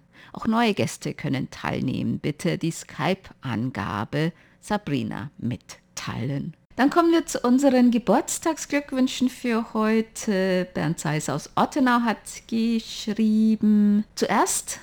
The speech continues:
ein Gruß zum Vatertag in Taiwan. Der wird am achten August gefeiert, also am Sonntag.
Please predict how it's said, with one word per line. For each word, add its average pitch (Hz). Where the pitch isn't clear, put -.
ein 262
Gruß 226
zum 247
Vatertag -
in 143
Taiwan. 123
Der 131
wird 135
am 151
achten 135
August -
gefeiert, 262
also 170
am 139
Sonntag. 311